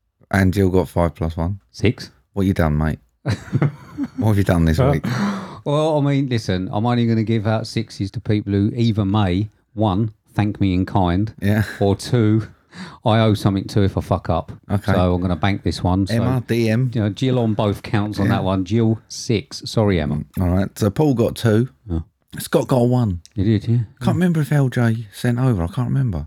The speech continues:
Speaker 2: I don't know.
Speaker 1: He must have done.
Speaker 2: Yeah, I'm sure he did. I'm
Speaker 1: He
Speaker 2: sure
Speaker 1: did.
Speaker 2: he did.
Speaker 1: I'll
Speaker 2: Just
Speaker 1: have a look on my phone in a minute.
Speaker 2: give him five. You know what I
Speaker 1: Five?
Speaker 2: mean?
Speaker 1: Yeah,
Speaker 2: Five.
Speaker 1: fuck it,
Speaker 2: Yeah,
Speaker 1: five.
Speaker 2: yeah, why not?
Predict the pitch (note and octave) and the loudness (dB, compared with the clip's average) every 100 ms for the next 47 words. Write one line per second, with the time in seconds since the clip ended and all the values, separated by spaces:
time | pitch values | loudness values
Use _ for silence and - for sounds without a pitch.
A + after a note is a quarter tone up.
0 | - A#2+ C#3 A2 D#3 A2 - C3+ D#3+ - | -2 0 4 4 2 -2 -4 -2 0 -2
1 | F#2 D#2 C#2 C2+ G#2 G2+ G2 F2+ - F2+ | -2 0 -2 -2 0 2 2 -2 -2 0
2 | E2 E2 D#2+ - - G2 F#2+ E2 E2 - | 2 0 -2 -4 -4 0 0 0 -4 -6
3 | - C#3 D3 C#3 C3 - G#2 F#2+ G2 F2+ | -4 0 2 2 2 2 0 0 0 0
4 | D#2+ D#2 D2+ D2 - G#3 D3+ - F#2 F#2 | 0 0 0 -2 -2 -2 -2 0 2 2
5 | F2+ - - A2 G#2 G2 F2 - E2+ D#2+ | 0 -2 -2 0 2 2 0 -2 0 2
6 | E2+ G2 F#2 F2+ E2+ F2 E2 D#2+ D#2+ D#2+ | 2 0 -2 0 0 2 2 0 -4 -2
7 | D#2+ E2 | -2 -2